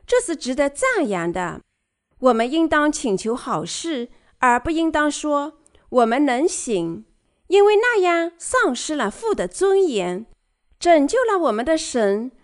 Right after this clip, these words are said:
如果我们求他赐予我们东西，他会很高兴，请他给、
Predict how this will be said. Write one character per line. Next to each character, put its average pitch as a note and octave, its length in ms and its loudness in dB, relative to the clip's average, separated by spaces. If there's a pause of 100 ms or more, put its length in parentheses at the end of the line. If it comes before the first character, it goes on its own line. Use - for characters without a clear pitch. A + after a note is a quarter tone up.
如 D#4 200 0
果 D#4+ 240 2
我 C4+ 140 2
们 G#3 160 -2
求 G#3+ 240 -4
他 C#4 240 -6
赐 G4+ 360 -4
予 A#3+ 80 -4
我 B3+ 180 0
们 G3+ 140 -2
东 E4+ 280 0
西， G#3+ 460 -6 (180)
他 D4+ 180 -2
会 D#4 160 -4
很 B3 240 -4
高 A#3 320 -2
兴， A#3 520 -6 (220)
请 C4 260 -2
他 C#4+ 260 -2
给、 C4 600 -2